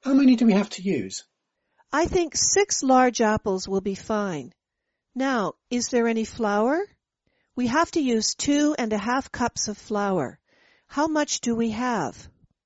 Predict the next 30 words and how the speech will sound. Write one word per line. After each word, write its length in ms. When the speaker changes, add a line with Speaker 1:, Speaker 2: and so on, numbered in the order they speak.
Speaker 1:
I 80
think 220
we'll 120
have 160
to 80
buy 240
some 220
flour. 400
We 100
don't 200
have 200
much. 440
Maybe 280
only 260
two 200
hundred 320
grams. 560
I-, 100
I'll 120
start 260
a 60
shopping 340
list, 280
okay? 380
Flour. 400
What 160
about 240
cinnamon 420
and 180
nutmeg? 600